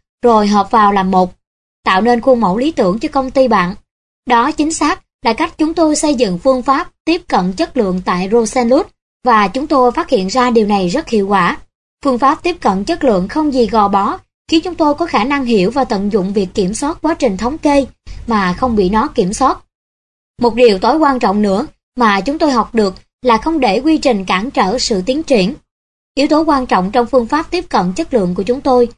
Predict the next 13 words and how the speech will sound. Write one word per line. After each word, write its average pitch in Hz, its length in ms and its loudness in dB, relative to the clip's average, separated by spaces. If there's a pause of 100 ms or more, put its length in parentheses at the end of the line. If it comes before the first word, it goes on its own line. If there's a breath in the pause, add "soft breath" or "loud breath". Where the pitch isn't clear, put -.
là 190 200 -2
lương 220 240 -2
tâm. 220 220 -2 (720)
Nghiên 330 180 2
cứu 285 280 2
sâu 294 260 2
rộng 202 320 0
trong 247 220 0
phòng 214 300 0
nghiên 233 180 0
cứu 247 220 2
chất 339 220 -2
lượng. 190 200 2